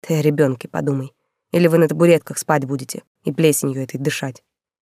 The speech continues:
Я тебе по-дружески предлагаю реальный выход. Какие могут быть?» Она потупила взгляд, но все равно еще колебалась. «Я тебя не трону, приставать не буду, вообще не прикоснусь»,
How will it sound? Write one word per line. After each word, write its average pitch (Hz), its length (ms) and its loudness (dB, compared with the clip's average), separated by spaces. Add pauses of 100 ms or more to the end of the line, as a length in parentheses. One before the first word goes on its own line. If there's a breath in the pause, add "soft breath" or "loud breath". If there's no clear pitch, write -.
(160)
Я 220 140 6
тебе 190 200 0
по-дружески 190 500 2
предлагаю 156 460 2
реальный 156 300 2
выход. - 340 -8 (460)
Какие 214 280 2
могут 180 280 4
быть?» 156 260 -2 (920)
Она 220 200 6
потупила 185 460 0
взгляд, 180 460 -2
но 160 120 -4
все - 180 -6
равно 156 200 0
еще 175 220 -4
колебалась. 147 720 -4 (1200)
«Я 156 200 4
тебя 170 280 2
не 180 160 4
трону, 143 420 -4 (420)
приставать 175 600 2
не 160 180 4
буду, 143 340 -6
вообще 165 460 0
не 180 180 4
прикоснусь», 143 760 -6